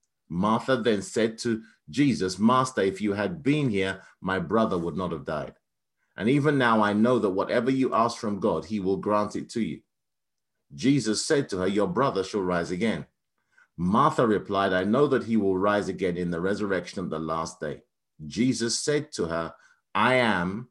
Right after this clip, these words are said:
myself the resurrection and the life. Whoever believes in, adheres to, trusts in, and relies on me,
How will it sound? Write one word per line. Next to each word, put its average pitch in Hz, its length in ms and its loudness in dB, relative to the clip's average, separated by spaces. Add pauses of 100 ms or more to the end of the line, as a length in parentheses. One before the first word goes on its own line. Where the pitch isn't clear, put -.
(120)
myself 101 720 0
the 87 100 0
resurrection 95 680 -2
and 90 100 -2
the 85 60 -2
life. 73 360 -6 (480)
Whoever 107 380 2
believes 120 560 2
in, 90 260 -4
adheres 120 680 -2
to, 92 260 -6
trusts 120 500 -6
in, 90 280 -4 (260)
and 95 180 -4
relies 107 460 2
on 120 200 2
me, 80 300 -4